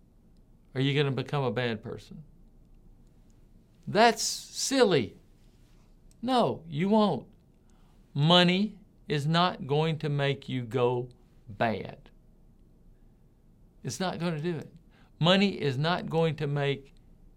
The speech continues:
me or you or anyone go bad. Money is,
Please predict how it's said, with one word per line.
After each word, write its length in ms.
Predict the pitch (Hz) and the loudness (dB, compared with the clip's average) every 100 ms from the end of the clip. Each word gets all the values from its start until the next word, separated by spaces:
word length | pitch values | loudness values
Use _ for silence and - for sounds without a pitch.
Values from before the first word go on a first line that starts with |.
| - - - - | -20 -20 -18 -2
me 540 | 160 208 196 196 185 - - | 6 8 8 4 -2 -8 -8
or 300 | - 139 123 | 0 2 2
you 680 | 123 120 196 190 185 180 180 - - - _ _ _ | 0 0 4 6 6 4 0 -8 -20 -20 _ _ _
or 240 | - 139 - | -4 -4 -2
anyone 640 | 170 202 175 147 139 143 139 - _ - - - _ - - | 2 2 4 2 0 -2 -8 -16 _ -20 -20 -20 _ -14 -4
go 140 | 147 | 0
bad. 400 | 156 165 - - - - - - - - | 2 2 -2 -10 -18 -20 -20 -20 -20 -6
Money 420 | 160 220 226 202 131 | 4 6 6 4 2
is, 300 | 165 135 | 0 0